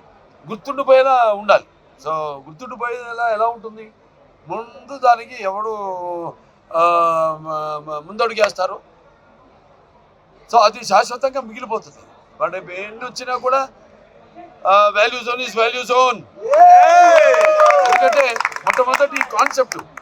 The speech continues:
ఈ కాన్సెప్ట్ అంటే ఈ, ఆ, ఈ, ఆ, ఈ మా, ఈ మా షాపింగ్ మా, మా మాల్ని స్టార్ట్ చేయడం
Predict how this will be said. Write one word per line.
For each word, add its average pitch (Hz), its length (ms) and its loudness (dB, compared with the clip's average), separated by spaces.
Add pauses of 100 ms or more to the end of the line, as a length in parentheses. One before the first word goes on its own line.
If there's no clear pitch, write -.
(160)
ఈ 156 60 -18
కాన్సెప్ట్ 214 460 -6 (500)
అంటే 214 200 -2
ఈ, 202 240 -10 (1120)
ఆ, 156 460 -2 (840)
ఈ, 285 520 -20
ఆ, 156 1160 -6
ఈ 156 140 -18
మా, 165 180 -8
ఈ 160 240 -14
మా 160 480 -6
షాపింగ్ 208 320 -6
మా, 180 420 0
మా 175 440 -4 (300)
మాల్ని 233 300 2
స్టార్ట్ 208 340 -4
చేయడం 185 260 -8